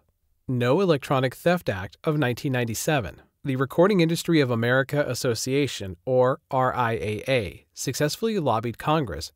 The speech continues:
to enact the No Electronic Theft Act of nineteen ninety-seven, making it a criminal offense to reproduce or distribute music electronically. Nonetheless, by two thousand two, some three point six billion songs a month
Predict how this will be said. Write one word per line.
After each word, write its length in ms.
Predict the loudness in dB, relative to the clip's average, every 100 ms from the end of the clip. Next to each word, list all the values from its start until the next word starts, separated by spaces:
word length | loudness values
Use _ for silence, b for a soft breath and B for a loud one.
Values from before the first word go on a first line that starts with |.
| -8
to 160 | -2
enact 400 | 0 0 -2 -6 -8
the 180 | -2 0
No 280 | 2 2 2
Electronic 560 | 2 0 0 -2 -2
Theft 340 | -2 -2 -2 -4
Act 260 | -6 -8 -10
of 100 | -4
nineteen 340 | -2 -2 -2
ninety-seven, 640 | -2 -4 -4 -2 -2 -2 -14 b b b
making 320 | -4 -2 2 2
it 100 | 2
a 80 | -2
criminal 480 | -2 0 2 0 -2
offense 480 | 0 0 0 -4 -6
to 120 | -2
reproduce 680 | 0 -2 -4 -2 0 0 -4 -2
or 100 | 0
distribute 560 | 0 -2 -2 -2 -2 -2
music 400 | -2 -2 -4 -4
electronically. 880 | -4 -4 -4 -2 0 -2 -6 -12 -16 _
Nonetheless, 600 | -4 -4 -2 -2 -2 -2
by 220 | -2 -2
two 200 | -2 -2
thousand 380 | 0 0 -2 -6
two, 280 | -4 -2 -4 b b
some 260 | -2 0
three 260 | 0 -2 -2
point 340 | -2 -2 -2
six 300 | -2 -2 -2
billion 540 | -6 -2 0 0 -2 -4
songs 420 | -2 0 0 -2
a 60 | -2
month 380 | 0 0 -2